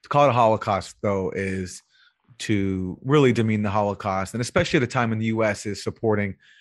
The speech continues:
actually so far an even way more murderous atrocity in Yemen, where Saudi Arabia is killing Yemenis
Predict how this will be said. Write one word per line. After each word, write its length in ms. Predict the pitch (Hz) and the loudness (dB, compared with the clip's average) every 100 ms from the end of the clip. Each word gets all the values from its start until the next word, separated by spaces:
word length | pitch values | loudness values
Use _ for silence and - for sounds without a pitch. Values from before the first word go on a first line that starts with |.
| - 110 | -8 -2
actually 680 | 117 - 120 110 104 98 _ _ _ - | -2 0 2 2 0 -4 _ _ _ -4
so 180 | - 131 | 2 2
far 500 | 127 127 131 110 98 | 4 6 6 4 2
an 80 | 127 | 0
even 360 | 120 120 120 | 0 -2 0
way 220 | 127 165 | 4 4
more 180 | 160 127 | 4 0
murderous 440 | 107 101 101 98 101 | 0 -4 -4 -6 -8
atrocity 760 | - 110 95 - 95 95 - | -2 0 0 -2 -4 -4 -2
in 120 | 110 | 0
Yemen, 360 | 123 151 90 - _ _ - _ - | 2 0 0 -8 _ _ -20 _ -6
where 120 | 107 | -2
Saudi 300 | 127 113 113 | 2 4 4
Arabia 600 | 104 107 101 104 98 - - | 2 0 0 -2 -2 -4 -6
is 340 | 104 101 92 | -4 -4 -6
killing 320 | - 123 110 | -2 0 2
Yemenis 680 | 117 120 117 98 95 92 | 2 0 0 -2 -4 -8